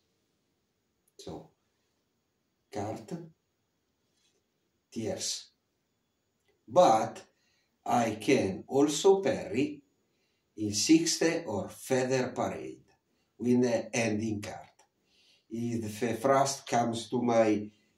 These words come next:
prima or, uh, first line, I can protect it with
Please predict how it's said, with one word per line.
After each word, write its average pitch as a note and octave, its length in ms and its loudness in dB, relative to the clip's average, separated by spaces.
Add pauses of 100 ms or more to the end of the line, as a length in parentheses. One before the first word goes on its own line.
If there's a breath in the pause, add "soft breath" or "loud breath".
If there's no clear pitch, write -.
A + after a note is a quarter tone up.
(120)
prima B2+ 540 0 (480)
or, G2+ 340 -2
uh, F2+ 280 -6 (600)
first G#2+ 420 -4
line, G2 600 -6 (1200)
I A2+ 120 -2
can A2 300 -2
protect A#2+ 520 -4
it - 260 -4
with G2+ 280 -6